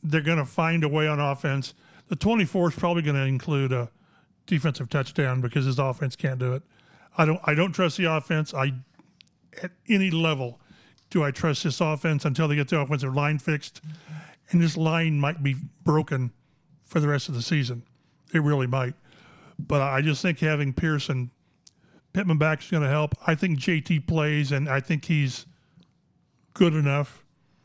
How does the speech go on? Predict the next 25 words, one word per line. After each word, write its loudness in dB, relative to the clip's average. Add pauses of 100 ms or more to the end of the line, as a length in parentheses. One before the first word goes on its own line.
(260)
I 4
think 2
Nyheim 2
Hines 0
plays, -2
and -2
he's 2
good 2
enough. -2
But, -2
uh, 2 (1080)
I 6
just 2
think, 0
like 0
I -10
say, 0
th-, -4
w-, 2
with 0
the 4
streak -2
they've 2
got 2
going 4